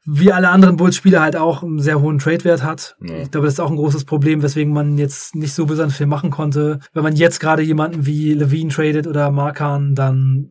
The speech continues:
Speaker 1: würde man einfach nicht viel dafür bekommen. Also wahrscheinlich weniger, als sie wert sind.
Speaker 2: Mhm.
Speaker 1: Und von daher ist es auch okay für mich, dass man jetzt mit dem Kader so in die Saison geht.
Speaker 2: Ja, das finde ich alles nachvollziehbar.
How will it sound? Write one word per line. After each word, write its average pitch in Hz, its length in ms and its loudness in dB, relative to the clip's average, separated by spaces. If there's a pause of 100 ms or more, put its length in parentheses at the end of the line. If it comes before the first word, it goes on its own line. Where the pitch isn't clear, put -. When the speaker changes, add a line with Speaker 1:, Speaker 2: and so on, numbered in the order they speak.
Speaker 1:
würde 143 240 0
man 143 140 0
einfach 135 220 -2
nicht 135 180 0
viel 143 200 0
dafür 131 200 -2
bekommen. 135 520 0
Also 131 200 -2
wahrscheinlich 135 460 -6
weniger, 139 420 2
als 127 140 -8
sie 127 100 -6
wert 131 180 -2
sind. 131 260 -4 (100)
Speaker 2:
Mhm. 95 420 0
Speaker 1:
Und 123 480 -6
von - 160 -8
daher 139 180 2
ist 139 80 -2
es - 60 -2
auch 143 120 0
okay 170 220 2
für 147 100 2
mich, 120 320 -4 (160)
dass 151 200 -10
man 147 100 0
jetzt 139 120 0
mit 147 100 -2
dem 143 100 2
Kader 147 240 0
so 139 60 0
in 143 60 0
die 143 80 0
Saison 131 300 0
geht. 117 260 -10
Speaker 2:
Ja, 95 220 0 (120)
das - 340 -14 (120)
finde 92 140 -10
ich 92 100 -10
alles 90 180 -8
nachvollziehbar. 95 640 -4